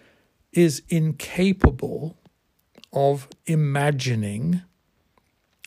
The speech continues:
or imaging anything else. The system thinks that we have no choice but to endorse this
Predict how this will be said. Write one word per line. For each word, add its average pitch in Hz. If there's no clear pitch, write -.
or 185
imaging 135
anything 123
else. 190
The 147
system -
thinks -
that 156
we 151
have 135
no 135
choice -
but 143
to 147
endorse 127
this 127